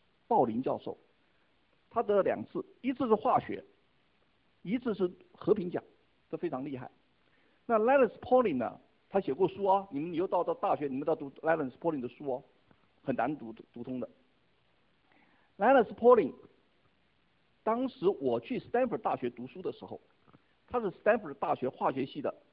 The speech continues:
教授，但他那个时候已经八十几岁了。美国为了他还创了一个叫 Linus Pauling Research Institute，就是鲍林的研究中心，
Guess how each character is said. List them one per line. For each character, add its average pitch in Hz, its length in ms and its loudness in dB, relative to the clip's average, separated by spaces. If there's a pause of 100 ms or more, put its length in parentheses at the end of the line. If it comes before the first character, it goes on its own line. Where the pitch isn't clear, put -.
(100)
教 143 180 2
授， - 180 -8 (540)
但 247 160 2
他 254 80 2
那 254 100 2
个 240 80 0
时 214 40 -2
候 214 40 4
已 151 60 -2
经 165 120 -2 (120)
八 233 160 0
十 226 100 -6
几 - 160 -8
岁 127 160 -2
了。 - 140 -10 (720)
美 160 220 4
国 170 180 6
为 254 160 4
了 170 100 8
他 190 320 -2 (280)
还 - 180 -2 (220)
创 233 240 -2
了 151 80 0
一 156 100 -6
个 147 240 0 (100)
叫 - 140 2
Linus 170 460 2 (180)
Pauling 208 380 0 (140)
Research 202 580 -4
Institute， 202 480 -8 (240)
就 160 100 -8
是 131 140 -6 (600)
鲍 190 240 6
林 120 180 -4
的 135 200 0
研 123 200 -2
究 160 160 -2
中 147 180 -10
心， 175 180 -12